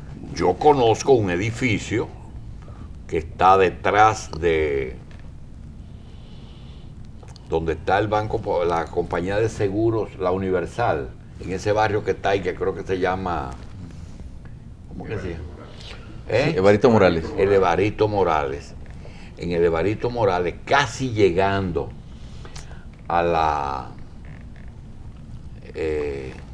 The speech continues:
Speaker 1: prolongación Gustavo Mejía Ricard, respaldo Gustavo Mejía Ricard,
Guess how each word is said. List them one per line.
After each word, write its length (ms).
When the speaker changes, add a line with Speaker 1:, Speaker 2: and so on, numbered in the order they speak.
Speaker 1:
prolongación 720
Gustavo 460
Mejía 300
Ricard, 420
respaldo 520
Gustavo 360
Mejía 320
Ricard, 500